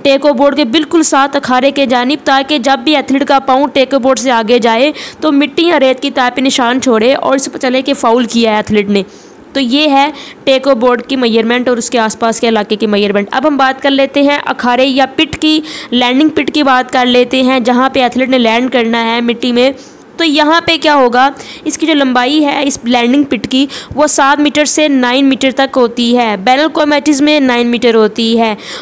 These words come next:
और जो चौड़ाई होती है landing pit की, वो टू पॉइंट सेवन फ़ाइव मीटर से थ्री मीटर तक होती है। तो ये थी इसकी measurements। अब हम बात कर लेते हैं rules के बारे में, ट्रिपल jump के rules के बारे में। Rules की बात करें तो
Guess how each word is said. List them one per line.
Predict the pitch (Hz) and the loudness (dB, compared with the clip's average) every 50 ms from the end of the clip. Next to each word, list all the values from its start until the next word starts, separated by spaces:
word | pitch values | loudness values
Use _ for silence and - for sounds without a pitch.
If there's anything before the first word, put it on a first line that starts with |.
| - - - | -6 -2 2
और | 302 339 349 359 | 4 4 4 4
जो | 247 320 320 | 2 0 0
चौड़ाई | 320 294 285 254 262 302 320 | 2 2 2 2 2 2 2
होती | 311 302 302 302 294 285 277 | 2 2 0 0 0 0 2
है | 277 269 269 | 2 2 2
landing | 262 254 247 240 240 254 254 240 | 2 0 0 0 -2 -2 -2 -2
pit | 254 254 - - | -2 -4 -4 -4
की, | - - 247 247 254 - - - - - - | -4 -4 -2 -2 -4 -6 -12 -20 -18 -12 -6
वो | 208 277 311 330 330 320 - - | 0 2 2 2 0 -2 -4 -2
टू | 320 311 320 | -2 -2 0
पॉइंट | 311 311 302 302 294 277 | 0 0 -2 -2 -2 -2
सेवन | 294 262 247 254 262 | -2 0 0 -2 -2
फ़ाइव | 247 269 240 240 254 240 247 | -2 -4 -2 -4 -4 -4 -4
मीटर | 254 233 226 247 233 | -2 0 0 0 0
से | 233 - 254 226 233 233 240 | 0 0 0 0 -2 -2 -2
थ्री | - 311 349 349 | 0 2 4 4
मीटर | 311 302 269 285 277 262 | 4 2 2 0 -2 -2
तक | 277 262 269 262 - | 0 -2 -2 -2 0
होती | 269 226 214 220 240 240 233 233 | 0 -2 -2 -2 -2 0 0 0
है। | 233 240 220 208 - - - - - - | 0 0 -2 -4 -8 -14 -20 -10 -4 -2
तो | 285 | 0
ये | 269 277 311 320 | 2 2 2 0
थी | 320 339 330 320 | 2 0 0 0
इसकी | 311 - - 302 | 0 0 0 0
measurements। | 285 262 240 247 247 240 247 240 233 233 226 - | 0 0 0 0 0 0 0 0 -2 -2 -4 -4
अब | - - - 285 - 349 | -4 -2 -2 0 2 2
हम | 349 320 285 | 2 2 2
बात | 277 269 269 269 269 - | 2 2 0 0 -2 -2
कर | 294 | 0
लेते | 269 262 269 277 277 - 285 285 | 0 0 0 -2 -2 -2 0 0
हैं | 269 277 277 277 269 269 - - - - - - - | 2 2 0 0 -2 -6 -12 -20 -20 -20 -12 -4 0
rules | 262 262 294 330 359 381 370 359 | 4 4 6 6 6 4 2 0
के | - 349 311 | 0 0 0
बारे | 247 254 240 233 233 240 240 | 2 2 0 2 0 0 0
में, | 240 240 233 226 240 254 233 - - - - | 0 0 -2 -2 -2 -4 -8 -12 -20 -8 -2
ट्रिपल | - 330 339 - 339 320 302 | -2 0 0 2 0 0 0
jump | 233 269 247 247 247 | 0 0 -2 -2 -2
के | 254 269 | 0 0
rules | 262 247 233 226 208 - | 2 2 2 2 0 0
के | - 220 | -2 0
बारे | 190 190 190 208 220 | 0 -2 -2 -4 -4
में। | - - | 0 2
Rules | 277 302 320 - | 2 2 2 2
की | - 330 320 | 0 0 0
बात | 269 262 247 240 240 - | 2 2 2 2 0 0
करें | - 254 247 247 254 262 247 | 2 4 4 4 4 2 2
तो | 233 269 262 262 254 247 - | 2 4 4 4 4 2 0